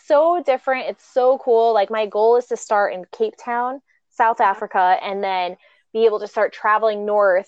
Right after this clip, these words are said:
Speaker 1: and go on some crazy, awesome safari and stay in some, like, crazy tent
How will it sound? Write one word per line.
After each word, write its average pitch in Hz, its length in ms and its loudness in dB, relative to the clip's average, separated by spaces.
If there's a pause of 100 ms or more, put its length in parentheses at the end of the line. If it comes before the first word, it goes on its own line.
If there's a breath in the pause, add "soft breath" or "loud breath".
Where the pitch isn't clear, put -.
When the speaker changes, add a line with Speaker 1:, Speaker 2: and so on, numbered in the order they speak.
(120)
Speaker 1:
and 196 180 -8
go 196 520 2
on 185 180 -12
some 190 200 -10
crazy, 240 640 -8
awesome 208 500 -6
safari 190 920 -2
and 196 140 -10
stay 214 500 -2
in 202 140 -8
some, 196 340 -6
like, 175 320 -2 (760)
crazy 226 560 -2
tent 190 420 -8